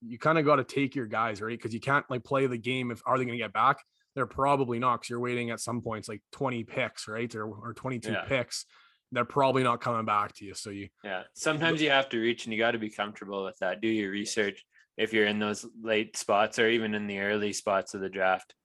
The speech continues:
Speaker 2: Um, do your research, make sure you know who you wanna reach for, because you will have to do some reaching for some of the guys you want.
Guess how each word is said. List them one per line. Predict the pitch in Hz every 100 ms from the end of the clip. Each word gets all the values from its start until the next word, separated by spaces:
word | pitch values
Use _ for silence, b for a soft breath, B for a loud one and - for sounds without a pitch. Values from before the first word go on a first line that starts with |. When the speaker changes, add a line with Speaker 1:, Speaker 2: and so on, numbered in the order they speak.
| b b b -
Speaker 2:
Um, | 98 92 98
do |
your | 110 107
research, | 104 - 107 -
make | 104 104
sure | 113
you | 101 95
know | 98 101
who | 98 110
you | 104 101
wanna | 98 95 92
reach | 95 -
for, | - 95 90
because | 92 101 98
you | 104
will | 110 101
have | 101 92 -
to | 98
do | 98 95
some | - 92
reaching | 92 90 - 90
for | - 98
some | - 95
of | 90
the |
guys | 92 90 90
you | 95 92
want. | 92 90